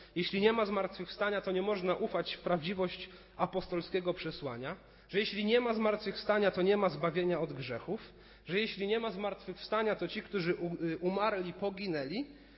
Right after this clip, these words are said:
i zostaje nam cieszenie się z-, ziemskim życiem. To jest sześć jego punktów i chciałbym je pokrótce omówić. Wersety czternasty i piętnasty.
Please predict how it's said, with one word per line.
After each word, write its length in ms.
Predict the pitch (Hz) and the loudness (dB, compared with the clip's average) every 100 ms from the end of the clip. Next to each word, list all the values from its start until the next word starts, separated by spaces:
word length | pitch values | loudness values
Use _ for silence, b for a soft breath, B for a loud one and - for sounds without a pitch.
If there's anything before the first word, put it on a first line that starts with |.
| B B B - | B B B -8
i 60 | |
zostaje 360 | 180 185 190 202 | -4 -2 -2 -2
nam 140 | 190 | -2
cieszenie 360 | 180 170 190 180 | -4 -4 -4 -4
się 140 | 170 | -6
z-, 140 | 147 139 | -8 -6
ziemskim 400 | 151 143 - 131 | -6 -8 -10 -14
życiem. 360 | 117 - 104 98 - - - - _ _ - - | -14 -16 -16 -18 -20 -20 -20 -20 _ _ -14 -4
To 80 | |
jest 160 | 160 156 | -2 -2
sześć 220 | 180 - | -6 -6
jego 180 | 147 135 | -6 -6
punktów 400 | - 180 139 131 | -2 -2 -2 -10
i 40 | |
chciałbym 400 | 123 151 139 127 | -8 -4 -2 -2
je 100 | 117 117 B B B | -4 -8 B B B
pokrótce 540 | 139 - 147 - 131 110 | -10 -8 -8 -8 -10 -10
omówić. 520 | 107 98 - - - - - - - | -10 -14 -12 -14 -14 -20 -20 -16 0
Wersety 400 | 170 170 220 180 | 2 2 0 -2
czternasty 560 | - 156 165 175 - | -2 0 0 -2 -4
i 40 | 143 | -8
piętnasty. 540 | 135 - 104 - 104 | -8 -8 -10 -12 -20